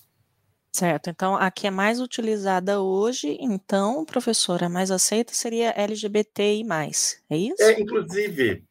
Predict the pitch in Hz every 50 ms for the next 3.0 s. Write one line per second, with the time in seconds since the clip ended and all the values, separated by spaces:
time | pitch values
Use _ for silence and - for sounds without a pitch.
0 | _ _ _ 151 147 160 175 175 - - - 156 139 120 110 - 151 156 160 175
1 | 165 160 156 - 151 135 123 151 151 156 156 151 165 165 165 165 175 170 156 147
2 | 139 143 156 156 - _ _ _ - - 113 107 110 117 117 113 110 107 104